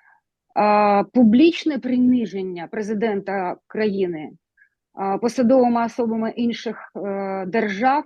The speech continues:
це приниження громадян України.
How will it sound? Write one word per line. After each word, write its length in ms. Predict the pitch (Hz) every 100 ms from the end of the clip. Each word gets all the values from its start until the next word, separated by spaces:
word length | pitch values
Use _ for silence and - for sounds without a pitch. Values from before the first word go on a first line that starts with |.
| _
це 160 | 233
приниження 880 | 220 214 226 254 247 240 233 226 190 -
громадян 600 | 196 226 220 196 220 190
України. 460 | - 170 165 135